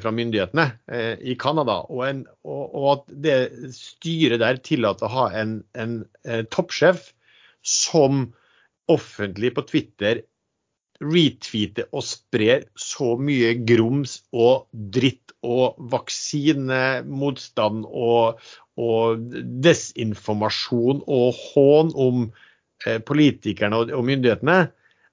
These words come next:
eh, det er, er egentlig bare helt utrolig. Så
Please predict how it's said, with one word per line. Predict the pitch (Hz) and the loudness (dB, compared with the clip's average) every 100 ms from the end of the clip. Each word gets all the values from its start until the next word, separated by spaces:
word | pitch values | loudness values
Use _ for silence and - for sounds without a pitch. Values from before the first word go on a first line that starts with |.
| - | -8
eh, | 113 117 107 | -4 -2 -2
det | 107 107 107 107 | -4 -4 -2 -2
er, | 120 98 90 - | -4 -6 -8 -8
er | 113 107 123 | -2 0 2
egentlig | 117 - 98 101 | 2 0 -2 0
bare | 98 95 - - | 0 -4 -10 -4
helt | 117 - 113 | -4 -4 -6
utrolig. | 107 110 92 90 | -4 -4 -4 -4
Så | 151 151 | 2 4